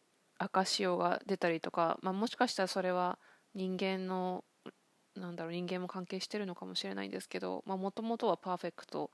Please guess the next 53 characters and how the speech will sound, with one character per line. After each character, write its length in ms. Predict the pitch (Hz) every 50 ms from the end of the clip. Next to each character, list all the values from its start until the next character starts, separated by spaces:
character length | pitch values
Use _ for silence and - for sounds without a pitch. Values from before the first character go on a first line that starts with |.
| - - - - - -
だ 120 | - -
と 100 | - 170
は 60 | 165
思 180 | 165 165 165 165
う、 200 | 165 160 - - _ _ _ -
思 120 | 180 165 165
っ 40 |
て 140 | - - 170
る 60 | 160
ん 60 | 175 175
で 80 | 175
す 100 | 175 -
け 120 | - - 208
ど、 320 | 240 240 226 185 - - _ _ _ _ _ _ _ _ _ _ _ _ _ _ _ _ _ _ _ _ _ _ _ _ _ _ _ _ _ _ _ _ _ _ _ -
そ 200 | - - - 208
う 40 | 202
い 380 | 202 196 196 190 190 190 190 185
う、 80 | 196 - _ - - - - - _ _ _ _ _ _ _ _ _ _ _ _ _ _ _ _ _ _ _ _ _ _ _ -
全 320 | - - - 285 302 294 -
て 140 | - 190
が 160 | 180 175 170 170
美 320 | 170 - - - - 190
し 160 | - - 202
い 60 | 180
わ 80 | 165 165
け 100 | - 170
じ 80 | 170 180
ゃ 40 |
な 100 | 180 180
い 40 | 175
ん 60 | 175
で 80 | 165 160
す 160 | - - 190
よ 80 | 190 185
ね。 220 | 190 190 202 226 - _ _ _ _ _ _ _ _ _ _ _ _ _ _ _ _ _ _ _ _ _ _ _ _ _ _ _ _ _ _ _ _ _ _ _ _ _ _ _ _ -
人 160 | 185 175 165
間 220 | 165 - 170 170 185
か 100 | 175 -
ら 80 | 180
見 140 | 175 175 170
た 100 | 170 170
時 240 | - - 170 - 165
に 60 | 165
ね。 200 | 185 196 226 - _ _ _ _ - - - - - - - - - - - - -
で 60 | 262
も 100 | 233 208
そ 120 | - - 262
う 20 |
い 20 | 269
う 40 | 262
時 280 | - 285 - - 214
に 140 | 202 190 180
さ、 280 | - - 185 180 196